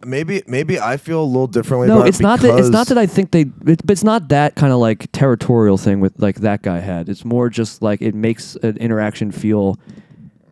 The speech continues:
Speaker 1: less genuine to me. It feels like they're selling me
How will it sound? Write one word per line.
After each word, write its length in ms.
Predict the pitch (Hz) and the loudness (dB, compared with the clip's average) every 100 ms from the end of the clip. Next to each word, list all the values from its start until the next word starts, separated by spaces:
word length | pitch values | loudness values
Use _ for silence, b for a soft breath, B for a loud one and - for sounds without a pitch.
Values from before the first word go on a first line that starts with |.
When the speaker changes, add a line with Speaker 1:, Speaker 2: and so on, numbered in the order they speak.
| B - 104 | B -16 -8
Speaker 1:
less 260 | 113 104 - | -2 -2 -2
genuine 480 | 107 101 98 85 | -4 -4 -4 -8
to 80 | 78 | -10
me. 320 | 87 80 98 - | -10 -10 -12 -10
It 160 | 104 - | -10 -4
feels 260 | 120 107 | -2 -2
like 140 | 104 98 | -4 -2
they're 120 | 95 | -4
selling 400 | - 101 95 87 | -4 -6 -6 -8
me 200 | 69 | -12